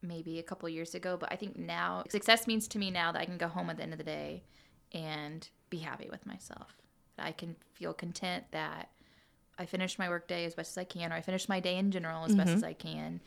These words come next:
Speaker 1: and that, um, I know I get another chance tomorrow to continue working on myself or, uh,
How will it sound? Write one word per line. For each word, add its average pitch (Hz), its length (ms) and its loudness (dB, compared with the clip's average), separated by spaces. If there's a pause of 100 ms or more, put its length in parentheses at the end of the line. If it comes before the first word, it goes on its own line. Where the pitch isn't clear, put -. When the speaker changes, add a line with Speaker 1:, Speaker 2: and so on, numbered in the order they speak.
(440)
Speaker 1:
and 160 360 0
that, 151 600 0 (160)
um, 156 280 -8
I 185 140 8
know 170 140 4
I 160 100 4
get 160 120 0
another 160 300 -2
chance - 420 -8
tomorrow - 640 -6 (560)
to - 440 -4 (160)
continue 196 360 6
working 196 240 2
on 185 340 4 (400)
myself 196 800 4
or, 165 800 0 (140)
uh, - 600 -8